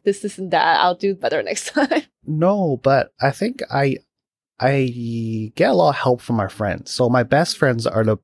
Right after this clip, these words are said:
Speaker 2: pe-, people who will critique me and, and, and tell me. So, for example, when I post, uh, any video on, online, I will always show to my friends, and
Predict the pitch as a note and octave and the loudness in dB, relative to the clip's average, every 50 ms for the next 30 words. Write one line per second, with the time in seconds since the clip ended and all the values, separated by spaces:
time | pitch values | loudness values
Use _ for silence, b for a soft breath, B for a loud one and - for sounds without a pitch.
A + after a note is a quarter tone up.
0 | _ _ - - B2+ - - B2 - - B2+ A#2+ G#2+ A2+ G#2+ G#2+ G2 F#2 - - | _ _ -2 -2 -2 0 -2 -4 0 2 0 2 2 2 2 2 2 0 0 0
1 | A2+ G#2 - A#2+ A2+ - _ - F2+ F2 D#2+ F#2 - - G2 G2+ - - G#2 G#2+ | -2 0 0 -2 -4 -4 _ -6 -6 -6 -6 -8 -8 -4 -2 -2 -2 0 0 0
2 | G#2 - - G2+ G2 G2 G2 - A2+ A2 G#2+ A2 G#2+ G2+ - - B2 A2+ B B | 0 0 0 -2 -2 -2 -2 0 0 2 2 2 0 0 2 2 2 2 B B
3 | B B B B B - A2 G2 A#2 A#2 A#2 A2 A#2 G2 G#2+ G#2+ G#2 G#2 G#2 G2 | B B B B B -8 -4 0 0 0 0 0 -2 0 0 2 2 2 2 0
4 | - - A#2 A2 A2 G#2+ - - - - G2 F#2+ F#2 F2+ F2 E2 - - G#2+ G#2+ | 2 2 2 2 2 0 -2 -4 -2 0 0 0 0 -2 -2 -2 -2 -2 -2 -2
5 | G#2 G2+ G2+ F#2 G#2 A2+ A2+ A2 G#2 F#2+ F#2 E2+ - - F2+ F#2 F2+ F2+ E2+ E2+ | 0 -2 0 0 2 2 4 4 2 2 2 0 -4 -8 -10 -10 -8 -8 -10 -6
6 | - G2+ G2 F#2+ G2 G2+ G2+ F#2+ F2 F2 - F#2+ G2 G2 F#2+ F#2 - - G#2+ G#2+ | -4 -2 -2 0 2 2 2 2 0 0 0 -2 0 0 -2 -2 0 2 2 4
7 | A2+ A2+ A2+ - - - G#2 G2+ - - G2 F#2+ F#2 - - F#2 F#2+ - G2 D3 | 4 4 2 0 0 0 0 0 0 -4 -4 -4 -6 -6 -4 -4 -2 -2 -2 -4
8 | - - - A2+ A2+ A2 A2 G#2+ G2+ A2 | -4 0 2 2 2 2 0 -2 -4 -8